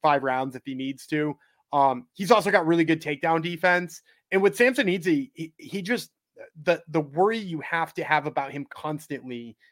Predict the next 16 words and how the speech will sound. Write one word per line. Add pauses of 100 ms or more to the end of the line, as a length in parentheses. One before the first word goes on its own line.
(360)
is
that
he
fights
too
upright. (180)
Like,
he's
constantly,
like, (200)
chin
way
up
in
the
air.